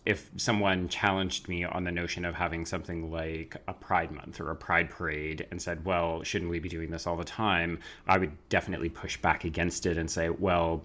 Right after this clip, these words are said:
but it still needs that heightened focus." So I completely agree with you that this should be conversations that are happening all the time,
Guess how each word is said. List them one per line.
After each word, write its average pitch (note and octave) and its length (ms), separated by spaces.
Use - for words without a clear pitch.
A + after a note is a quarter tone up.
but F#2+ 100
it E2+ 140
still F#2+ 320
needs F2 720
that F2+ 180
heightened - 340
focus." - 580
So F#2 540
I F2+ 220
completely G#2+ 520
agree G2+ 300
with G#2+ 180
you F2 120
that D#2+ 200
this F2 120
should F2 260
be E2+ 240
conversations E2 640
that E2 100
are E2+ 60
happening E2+ 380
all D2 200
the C#2 120
time, E2 540